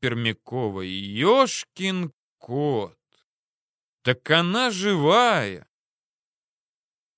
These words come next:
«Ксения!» Тихо и как можно дружелюбнее проговорил я, но женщина все равно вздрогнула.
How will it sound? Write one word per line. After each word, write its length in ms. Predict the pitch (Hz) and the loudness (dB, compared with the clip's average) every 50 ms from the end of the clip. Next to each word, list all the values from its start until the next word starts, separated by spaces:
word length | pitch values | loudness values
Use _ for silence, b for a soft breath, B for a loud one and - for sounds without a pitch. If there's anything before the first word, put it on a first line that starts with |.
| _ _ _ _ _ _ - | _ _ _ _ _ _ -4
«Ксения!» 680 | - - - 156 190 196 156 113 104 95 85 78 - _ _ _ _ _ _ _ _ _ _ - | -2 -2 0 0 0 0 0 -2 -2 -4 -6 -8 -14 _ _ _ _ _ _ _ _ _ _ -10
Тихо 460 | - 160 196 220 - - 151 127 120 | -6 -4 -4 -2 -2 0 0 0 0
и 40 | 113 | 2
как 200 | - 131 131 160 | 0 0 0 0
можно 280 | 196 214 175 175 185 | 0 0 0 0 0
дружелюбнее 720 | 170 151 175 180 143 151 175 180 208 240 208 196 196 185 175 | 0 0 -2 -2 0 2 2 2 0 -2 -2 0 2 2 2
проговорил 540 | - 170 160 151 151 156 175 175 185 185 185 | 2 2 0 2 2 4 4 4 4 2 0
я, 280 | 185 175 208 202 156 | 0 2 2 2 2
но 180 | 131 131 139 139 | 2 2 0 0
женщина 420 | 135 202 240 226 - 202 208 208 | -2 -2 -4 -4 -4 -4 -4 -4
все 160 | 180 - 196 190 | -2 0 2 2
равно 240 | 165 151 165 175 | 2 2 2 0
вздрогнула. 720 | 156 139 139 139 156 165 131 104 92 95 92 90 85 - | 0 -2 -2 -2 0 0 0 0 -2 -6 -10 -10 -12 -14